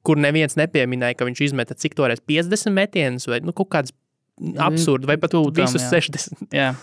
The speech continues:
Speaker 1: Nu,
Speaker 2: jā.
Speaker 1: kā vaiprātīgi skaita metienu.
Speaker 2: Jā.
Speaker 1: Un, un, un, un par to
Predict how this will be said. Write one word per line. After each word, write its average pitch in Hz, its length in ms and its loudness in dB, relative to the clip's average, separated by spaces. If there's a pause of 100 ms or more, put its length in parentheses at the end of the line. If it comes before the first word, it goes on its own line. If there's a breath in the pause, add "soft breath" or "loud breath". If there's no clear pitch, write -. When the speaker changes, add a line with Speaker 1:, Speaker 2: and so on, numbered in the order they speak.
(120)
Speaker 1:
Nu, 185 100 2
Speaker 2:
jā. - 40 0
Speaker 1:
kā 147 160 2
vaiprātīgi 131 560 0
skaita 143 260 -2
metienu. 151 380 2
Speaker 2:
Jā. 135 220 0 (480 loud breath)
Speaker 1:
Un, 180 300 4
un, 170 280 -2
un, 175 140 2
un 165 80 -2
par 170 100 0
to 190 120 4